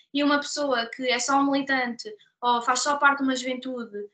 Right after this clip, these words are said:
ah, por exemplo, em Bragança, e que os eventos são todos em Lisboa, aquela pessoa não está a fazer política absolutamente nenhuma.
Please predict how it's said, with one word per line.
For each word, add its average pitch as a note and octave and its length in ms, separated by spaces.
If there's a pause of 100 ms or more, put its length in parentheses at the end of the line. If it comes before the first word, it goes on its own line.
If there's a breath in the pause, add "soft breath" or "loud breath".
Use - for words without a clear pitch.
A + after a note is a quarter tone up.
(220)
ah, A3+ 260
por B3 80
exemplo, B3 260
em A#3 100
Bragança, B3 600
e C#4 100
que - 80
os C4 100
eventos C#4+ 300
são D4 120
todos D4 220
em C#4+ 80
Lisboa, C4 400
aquela C4+ 240
pessoa C#4 220
não C#4 60
está C#4 160
a C#4 40
fazer C4+ 200
política C4+ 260
absolutamente C4 340
nenhuma. G#3+ 340